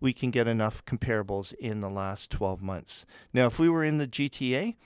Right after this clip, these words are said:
we could just look back a month or two, and we'd likely find plenty of comps to use.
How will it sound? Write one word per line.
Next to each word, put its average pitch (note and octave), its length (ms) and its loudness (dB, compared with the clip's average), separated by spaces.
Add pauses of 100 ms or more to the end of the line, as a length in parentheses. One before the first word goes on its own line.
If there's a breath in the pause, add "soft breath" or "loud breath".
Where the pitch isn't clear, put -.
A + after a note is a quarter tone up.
(340 soft breath)
we D3 140 2
could C#3+ 200 2
just - 240 -2
look A#2+ 180 0
back A2+ 220 2
a A2+ 60 -4
month G#2+ 260 0
or A2+ 80 -2
two, D2+ 360 -8
and G#2+ 180 -2
we'd G#2 160 -4
likely G#2 300 -4
find G2+ 300 -4
plenty G2+ 320 -4
of F2 80 -8
comps - 500 -4 (680 loud breath)
to A#2 140 -4
use. G#2+ 680 -2